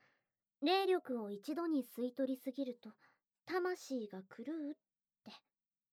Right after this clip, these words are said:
つまり昨日の射精で先輩の魂は、ほんのちょっと狂いかけてるってことですね。ですから大事をとって、今日一日は休憩です。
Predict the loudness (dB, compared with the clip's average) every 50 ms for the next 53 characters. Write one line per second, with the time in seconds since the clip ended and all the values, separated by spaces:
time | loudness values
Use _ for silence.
0 | _ _ _ _ _ _ _ _ _ _ 0 2 2 4 4 2 2 0 0 -2
1 | 0 2 4 4 4 4 2 0 -2 -4 -6 -4 -2 0 0 2 2 0 0 0
2 | -2 -2 -2 -2 0 0 0 -2 0 0 -2 -2 -2 -2 -2 0 0 -2 -2 -4
3 | -4 -4 -4 -4 -6 -8 -8 -10 -12 -16 -20 -20 _ _ _ _ _ 0 2 2
4 | 4 4 2 0 -2 -2 -4 -4 -2 0 4 4 4 4 2 -2 -8 _ -8 -4
5 | -2 0 2 2 2 0 0 -2 -4 -2 -4 -4 -2 -2 -2 -2 -2 -4 -6 _
6 | _ _ _ _ -6 -4 -4 -4 -4 -8 -12 -16 -10 -8 -6 -6 -6 -8 -12 -14
7 | -14 -8 -8 -8 -8 -8 -10 _ _ _ _ _ _ _ _ _ _ _ _ _
8 | _ _ _ _ _ _ _ _ _ _ _ -2 -2 -2 -2 -4 -6 -8 -8 -8
9 | -6 -4 -2 -2 -2 -2 -4 -4 -6 -6 -6 -6 -10 -8 _ -8 -10 -10 -12 -16
10 | _ _ _ _ _ _ _ _ _ -2 2 4 4 6 4 4 2 0 -2 -4
11 | -4 -2 0 2 2 0 0 -4 -6 -6 -6 -6 -8 -12 -14 -18 _ _ -8 -4
12 | -4 -4 -4 -2 -2 -2 -2 -2 -6 -8 -10 -12 -20 -20